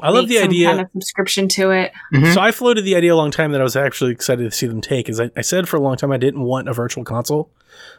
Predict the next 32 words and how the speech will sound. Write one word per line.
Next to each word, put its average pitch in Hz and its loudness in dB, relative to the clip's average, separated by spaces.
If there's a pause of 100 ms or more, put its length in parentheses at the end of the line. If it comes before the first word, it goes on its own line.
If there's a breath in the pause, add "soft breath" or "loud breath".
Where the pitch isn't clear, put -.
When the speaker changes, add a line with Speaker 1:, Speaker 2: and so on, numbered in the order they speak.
Speaker 1:
I 139 0
wanted 143 0
them 139 -2
to - -6
release 127 -2
separate - -4
storefronts 135 -2
and 117 -8
separate 127 -2
apps 120 -4
for 160 -2
this. 180 -2 (380 soft breath)
I 143 0
would 151 2
love 135 0
an 123 -2
indie 120 -2 (420)
app, 117 -6
like 113 -4
an 120 -8
Indie 120 -2
World 117 0
app 113 -4
eShop 113 -2
that's, 110 -4
like, 107 -2
a - -4 (160)
Speaker 3:
Yeah. 156 2
Speaker 1:
filtered 113 -4
version 104 -6
of 95 -10
that. 98 -12